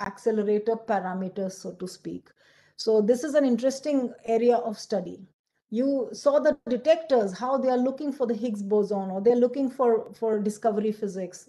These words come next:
They're looking for, you know, extra dimension and so on. But they can also be used to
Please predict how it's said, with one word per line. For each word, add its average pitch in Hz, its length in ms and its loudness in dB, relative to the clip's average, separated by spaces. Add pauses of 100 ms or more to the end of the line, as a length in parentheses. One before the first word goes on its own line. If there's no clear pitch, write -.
They're 208 160 -4
looking 220 320 -2
for, 220 300 0 (220)
you 240 100 2
know, 240 120 2
extra 233 320 -2
dimension 214 540 -2
and 208 100 -2
so 214 160 0
on. 220 300 -4 (200)
But 330 380 4 (180)
they 269 180 2
can 330 200 2
also 240 340 0
be 330 120 -2
used 247 500 0
to 320 260 -4